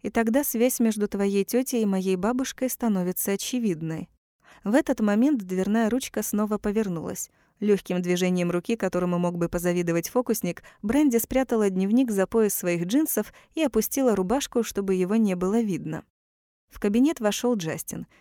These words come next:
Теперь он выглядел скорее серьёзным, чем сердитым.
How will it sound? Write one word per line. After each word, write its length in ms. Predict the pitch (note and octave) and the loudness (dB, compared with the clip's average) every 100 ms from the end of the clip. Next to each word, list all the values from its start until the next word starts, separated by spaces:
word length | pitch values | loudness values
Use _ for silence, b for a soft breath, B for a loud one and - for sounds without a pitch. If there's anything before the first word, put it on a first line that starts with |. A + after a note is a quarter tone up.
| b | b
Теперь 380 | - A3+ D4 D4+ | -4 -2 0 2
он 120 | C#4 | 4
выглядел 460 | B3 A#3+ B3 A3+ A#3+ | 4 2 2 4 2
скорее 400 | - G3 G3+ A#3+ | 2 -2 0 0
серьёзным, 720 | - G#3+ F3+ F3 A3 B3+ C4+ | 0 -2 0 0 2 4 2
чем 240 | - F3 E3 | 0 -4 -2
сердитым. 720 | - G#3 F3+ D3+ C#3+ - | -2 -2 -2 -6 -6 -8